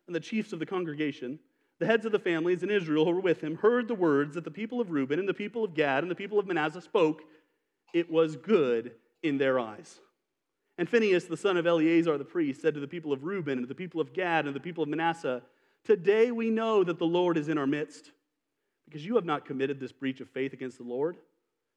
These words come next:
Now you have delivered the people of Israel from the hand of the Lord.'" See what he did? See what happened when he listened?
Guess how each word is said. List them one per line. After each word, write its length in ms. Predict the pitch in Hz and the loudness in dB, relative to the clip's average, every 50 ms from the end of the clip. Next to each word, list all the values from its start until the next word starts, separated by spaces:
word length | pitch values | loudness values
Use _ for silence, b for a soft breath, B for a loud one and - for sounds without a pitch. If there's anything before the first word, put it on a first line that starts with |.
| _ _ | _ _
Now 100 | - 170 | -4 -2
you 140 | 185 190 190 | -2 0 -2
have 100 | 180 165 | -2 0
delivered 380 | 156 160 156 180 208 202 220 185 | 0 2 4 4 4 4 2 -8
the 60 | 196 | -6
people 280 | - 208 196 170 190 175 | -6 -8 -6 -4 -4 -2
of 80 | 165 | 0
Israel 380 | 147 135 123 123 127 123 120 117 | -2 -2 -2 -4 -4 -4 -4 -4
from 160 | - - 139 | -4 -4 -6
the 80 | 135 127 | -6 -4
hand 520 | 127 175 151 127 123 117 110 107 110 - _ _ _ _ _ _ _ _ - | -4 -4 -4 -4 -4 -6 -8 -12 -14 -16 _ _ _ _ _ _ _ _ -20
of 100 | 123 120 | -14 -12
the 60 | 123 | -8
Lord.'" 280 | 117 117 110 101 90 - _ _ _ _ _ _ _ _ _ _ _ _ _ _ _ _ _ _ _ _ _ _ _ _ _ _ _ _ _ _ _ _ _ _ | -8 -6 -8 -8 -10 -16 _ _ _ _ _ _ _ _ _ _ _ _ _ _ _ _ _ _ _ _ _ _ _ _ _ _ _ _ _ _ _ _ _ _
See 80 | - 202 | -8 -6
what 40 | 247 | -2
he 40 | 226 | 2
did? 260 | 233 240 240 233 214 - _ _ _ _ _ _ _ _ _ _ _ _ _ _ _ _ _ _ _ _ _ _ _ _ _ _ - | 2 2 2 0 -8 -12 _ _ _ _ _ _ _ _ _ _ _ _ _ _ _ _ _ _ _ _ _ _ _ _ _ _ -4
See 60 | 247 | -2
what 140 | 269 285 247 | 0 2 2
happened 420 | 254 240 247 247 262 254 254 240 - | 2 2 2 0 0 0 0 -2 -2
when 120 | - 214 202 | -2 0 0
he 80 | 220 | 2
listened? 500 | 208 208 220 233 220 - 269 262 247 240 | 2 4 2 2 2 -2 -6 -6 -6 -8